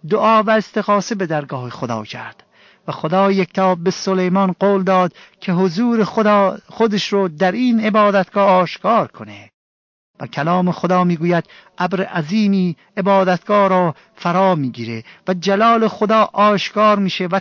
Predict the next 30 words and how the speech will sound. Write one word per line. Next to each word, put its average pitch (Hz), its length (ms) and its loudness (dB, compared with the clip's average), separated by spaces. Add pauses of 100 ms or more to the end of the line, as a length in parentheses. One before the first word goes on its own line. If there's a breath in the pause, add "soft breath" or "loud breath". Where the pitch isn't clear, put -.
تمام 240 520 -2
مردم 220 440 0
اسرائیل 208 560 -2 (320 loud breath)
دانستن 202 720 0 (240 loud breath)
که 214 120 -6
جلال 220 540 0
خدا، 170 420 -4 (260 loud breath)
قدرت 220 380 0
و 214 80 0
حضور 214 520 0
حق 190 300 -2
در 185 100 -2
این 190 160 -4
عبادتگاه 175 840 -2
است، - 160 -8 (180 loud breath)
زیرا 165 360 -2
خداوند 170 760 -2 (260 soft breath)
می‌خواست 175 460 -4
با 170 160 0
بندگانش 160 800 -2 (200 soft breath)
صحبت - 560 -8
کنه. 113 400 -20 (220 loud breath)
خداوند 190 540 -2
می‌خواست 196 440 -2
حضورش 214 600 0
رو 175 220 -2 (240 loud breath)
به 196 120 0
انسان‌ها 170 580 -2
نشون 165 460 -2
بده.» - 340 -14